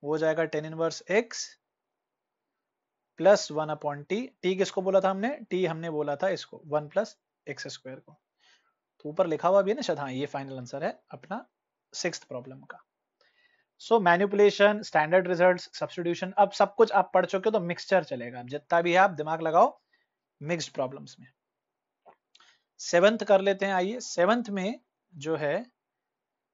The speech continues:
टेन एक्स भी है, तो टेन एक्स को t रखेंगे। टेन एक्स को t रखने से फायदा कुछ होगा नहीं, क्योंकि sec square x dx नजर नहीं आ रहा है। So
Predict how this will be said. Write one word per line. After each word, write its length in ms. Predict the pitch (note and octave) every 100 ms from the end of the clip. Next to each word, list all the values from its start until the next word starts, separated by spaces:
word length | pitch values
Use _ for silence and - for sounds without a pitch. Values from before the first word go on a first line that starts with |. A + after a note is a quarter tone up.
| _ _ _ _ _ _ _ _ _ _ _ _ _ _ _
टेन 140 | E3+ F3
एक्स 300 | G#3+ - -
भी 180 | F#3 G#3+
है, 400 | G3+ G#3 G#3+ G#3+
तो 160 | - F3+
टेन 180 | F3 F3+
एक्स 160 | F#3+
को 100 | -
t 140 | G3 G3+
रखेंगे। 360 | G3 F#3+ G3 G3+
टेन 160 | F#3 F#3
एक्स 160 | F#3+
को 120 | -
t 160 | G3+ G#3+
रखने 240 | G#3 G#3 G#3
से 100 | G#3+
फायदा 340 | - D#3+ E3+
कुछ 200 | G3+ G#3+ F3
होगा 220 | E3 G3
नहीं, 120 | G#3+
क्योंकि 200 | A3 G#3+
sec 220 | - D#3+ F3
square 240 | - G3
x 140 | G3 E3
dx 260 | D#3 F3 -
नजर 200 | D3 E3+
नहीं 180 | D3+ C3+
आ 100 | A#2+
रहा 120 | A2+
है। 100 | A#2+ _ _ _ _ _ _ _ _ _ _ _
So 720 | - E3+ F3 F3+ F3+ F3+ F#3